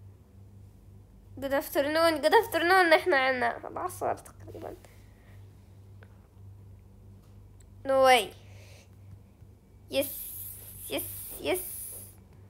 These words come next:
O M G. إيش هذا زي-، take a selfie. Please, please، خلينا ناخد سيلفي. أوكي، أوكي.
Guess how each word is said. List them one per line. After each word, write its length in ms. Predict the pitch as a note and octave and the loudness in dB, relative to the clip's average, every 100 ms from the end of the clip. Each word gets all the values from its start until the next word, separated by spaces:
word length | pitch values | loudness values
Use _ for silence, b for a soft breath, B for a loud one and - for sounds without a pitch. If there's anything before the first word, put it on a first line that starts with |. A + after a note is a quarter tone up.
| b b b b - - - F4+ | b b b b -20 -20 -14 -6
O 40 | |
M 280 | F#4 F#4+ F#4+ | -4 -4 -2
G. 40 | |
إيش 960 | G#4 G4 - - - - - - - E4 | -2 -2 -6 -20 -20 -20 -20 -20 -12 -6
هذا 200 | D4+ D4+ | -4 -4
زي-، 300 | D4 D#4+ D#4 B B B B B B - - - - - | -2 -4 -6 B B B B B B -20 -20 -20 -18 -12
take 140 | - | -6
a 60 | - | -6
selfie. 600 | - G4+ F#4 - E4+ D#4 B B B B B B B B - - | -4 -4 -6 -4 -6 -6 B B B B B B B B -20 -12
Please, 640 | - E4+ D#4 D4+ - - | -4 -2 -2 -6 -14 -12
please، 300 | D#4+ D#4 - | -8 -6 -4
خلينا 180 | D#4 D#4 | -4 -4
ناخد 240 | D#4+ D4+ | -4 -6
سيلفي. 320 | - G#3 - - - b b b b b b - - - - - - - - - - - - - - - - - - - | -6 -8 -10 -20 -20 b b b b b b -20 -20 -20 -20 -20 -20 -20 -20 -20 -20 -20 -20 -20 -20 -20 -20 -20 -20 -18
أوكي، 320 | - - - | -16 -16 -18
أوكي. 200 | - | -20